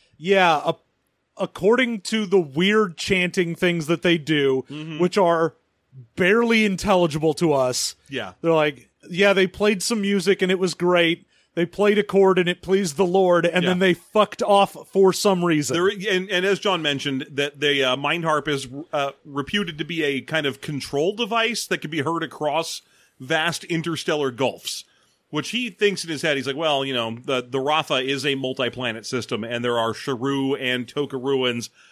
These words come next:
Speaker 2: on every planet in the system."
Speaker 1: I mean, the weird thing for me is, as soon as they're like, "Oh, there's legends of a device that could make noise across systems," and you're like, "Oh, you mean just a fucking communicator?"
Speaker 2: <laughs> Yeah,
Speaker 1: Like, you're
Speaker 2: exactly.
Speaker 1: going out of your way to find what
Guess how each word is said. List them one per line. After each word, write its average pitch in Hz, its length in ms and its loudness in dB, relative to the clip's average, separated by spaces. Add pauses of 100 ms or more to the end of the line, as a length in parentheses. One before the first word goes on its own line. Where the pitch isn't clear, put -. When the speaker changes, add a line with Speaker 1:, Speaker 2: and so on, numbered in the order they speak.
(120)
Speaker 2:
on 135 200 -2
every 143 320 -2
planet 131 340 -2
in 123 80 -2
the 117 120 -6
system." 117 500 -6
Speaker 1:
I 196 80 2
mean, 240 160 0
the 254 100 0
weird 339 320 2
thing 254 220 -2
for 202 120 -2
me 175 280 0
is, 139 300 -2 (440)
as 180 160 0
soon 269 160 2
as 202 80 2
they're 170 140 2
like, 156 200 2
"Oh, 190 260 4
there's 165 260 0
legends 170 500 0
of 165 100 2
a 139 200 0 (340)
device 170 540 0
that 170 160 -2
could 165 160 0
make 190 340 0
noise 208 580 4
across 247 560 4
systems," 254 640 2
and 175 60 -8
you're 190 80 2
like, 165 200 2
"Oh, 175 100 2
you 160 160 0
mean 156 220 0
just 151 200 -6 (260)
a 147 120 -6
fucking 156 300 -4
communicator?" 170 640 0 (100)
Speaker 2:
<laughs> - 80 -16
Yeah, 190 120 -6
Speaker 1:
Like, 151 100 -12
you're 196 280 0
Speaker 2:
exactly. 175 40 -2
Speaker 1:
going 208 280 4
out 214 120 6
of 190 80 0
your 202 140 4
way 180 200 4
to 175 100 2
find 175 400 0 (420)
what 160 420 0